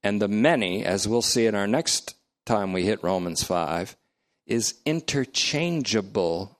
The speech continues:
with everyone, the all of humanity, which turned away at one point, the all of humanity was brought back at one point.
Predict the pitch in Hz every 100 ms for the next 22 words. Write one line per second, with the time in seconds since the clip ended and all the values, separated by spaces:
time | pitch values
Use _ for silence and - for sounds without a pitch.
0 | _ 101 110 104 82 80 87 - - -
1 | _ _ _ _ _ _ _ _ _ _
2 | _ _ 127 120 101 92 80 78 - 50
3 | - _ _ _ _ _ _ _ _ -
4 | 95 - 110 110 92 76 67 - - _
5 | 87 - 87 85 82 82 - - - _
6 | _ _ - - - 131 127 123 117 131
7 | 170 - 120 143 151 143 165 180 190 -
8 | _ _ _ - - 117 123 127 113 117
9 | 123 135 135 139 143 139 _ _ _ _
10 | _ _ _ _ _ _ _ _ 104 90
11 | 113 113 92 104 127 98 80 - - -
12 | - _ 95 - 104 120 120 113 98 80